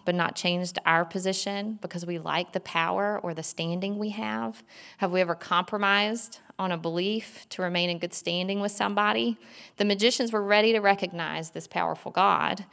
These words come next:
but they weren't ready to sacrifice position. Well, meanwhile, we see Aaron,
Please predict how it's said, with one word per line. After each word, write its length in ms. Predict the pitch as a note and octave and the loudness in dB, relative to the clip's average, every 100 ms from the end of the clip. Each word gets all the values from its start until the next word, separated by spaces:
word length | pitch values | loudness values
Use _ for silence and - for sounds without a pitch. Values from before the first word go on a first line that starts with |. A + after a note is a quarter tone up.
| - - - | -20 -18 -6
but 140 | E3+ | -2
they 120 | F3 | 0
weren't 300 | F3 G3 D4 | 2 0 -2
ready 240 | F#3 F3 D#3 | 2 2 0
to 120 | D3+ | -4
sacrifice 800 | E3 F3+ F3 D#3+ - D#3+ E3+ - | -4 -2 -2 -6 -4 -4 -4 -8
position. 800 | - E3+ E3 E3 - - - F3 - _ _ _ _ _ _ _ _ _ - - - - | -10 -10 -6 -4 -6 -10 -12 -14 -18 _ _ _ _ _ _ _ _ _ -20 -20 -20 0
Well, 220 | F#3 F#3 | 8 8
meanwhile, 500 | G3 G#3 G#3 E3 E3+ E3 - | 8 4 4 2 2 -2 -6
we 120 | F3+ | -6
see 260 | E3+ E3+ - | -4 -4 -4
Aaron, 460 | D#3 C#3 - F3 | -2 -4 -6 -8